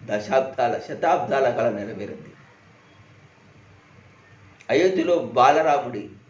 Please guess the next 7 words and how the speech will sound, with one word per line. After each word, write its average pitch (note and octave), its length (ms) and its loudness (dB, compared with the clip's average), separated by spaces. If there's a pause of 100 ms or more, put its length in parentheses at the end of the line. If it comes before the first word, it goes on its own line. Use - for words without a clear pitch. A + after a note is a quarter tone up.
(140)
ప్రాణ C3+ 240 2
ప్రతిష్ఠ - 440 -10
కార్యక్రమం A#2+ 760 -6 (1120)
అం-, C#3 420 -8
అంగరంగ D#3 480 -2
వైభవంగా B2+ 540 0
సాగింది. - 420 -6